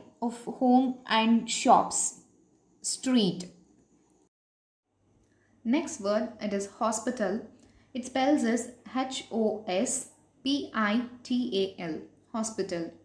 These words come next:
Hospital is a place where the patient or injured person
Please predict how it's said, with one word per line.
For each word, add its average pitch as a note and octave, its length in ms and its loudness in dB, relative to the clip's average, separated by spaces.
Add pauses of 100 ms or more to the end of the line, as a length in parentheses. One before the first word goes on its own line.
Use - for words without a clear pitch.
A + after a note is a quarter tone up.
(600)
Hospital D#4 760 0
is G#3+ 220 -2
a A3 300 2
place A#3 460 0 (360)
where C#4+ 380 4
the C#4 420 2
patient C4 600 2 (300)
or A3 400 0 (460)
injured C#4+ 560 6 (480)
person A3 640 0